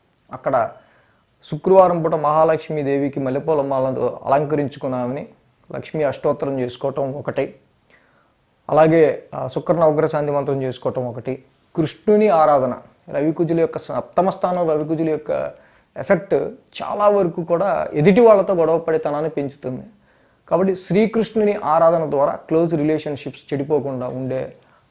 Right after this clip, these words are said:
ఆస్కారాలు ఉంటాయి. So అష్టమ రవి మొదలైనప్పుడు మాత్రం జపాకుసుమ సంకాసం న-, రవి నవగ్రహ శాంతి మంత్రం చదువుకోవటం పదిహేనో తారీఖు నుంచి ముఖ్యం.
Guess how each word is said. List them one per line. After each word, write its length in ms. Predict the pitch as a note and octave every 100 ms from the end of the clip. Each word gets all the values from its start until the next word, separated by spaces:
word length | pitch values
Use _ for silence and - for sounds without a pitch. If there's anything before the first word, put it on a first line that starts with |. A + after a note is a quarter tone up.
| -
ఆస్కారాలు 520 | D3+ D#3 E3+ C#3+ C3+
ఉంటాయి. 260 | C3 A#2+ - - _ _ _ _ -
So 140 | - - - _ _ _ _ - D3
అష్టమ 420 | C3+ - B3 B3
రవి 440 | G#3+ G#3 G3+ - -
మొదలైనప్పుడు 540 | D3+ E3+ E3+ E3 D#3+
మాత్రం 340 | D3+ D3 F3+ F3+
జపాకుసుమ 600 | C#3 E3+ E3+ E3+ - D#3+
సంకాసం 680 | D#3 D3 C3 C3+ C3+ F#3+
న-, 160 | C#3+ C#3
రవి 200 | C#3+ E3+
నవగ్రహ 320 | E3+ D3+ D#3
శాంతి 280 | D#3 D3 C#3+
మంత్రం 320 | C#3 C3 B2+ C3+
చదువుకోవటం 520 | C3+ B2 C3 B2 A#3 - _
పదిహేనో 380 | D3 C#3+ E3+ E3+
తారీఖు 360 | E3 C#3+ C#3+ C#3
నుంచి 300 | C3 - - - D3+
ముఖ్యం. 320 | B2 -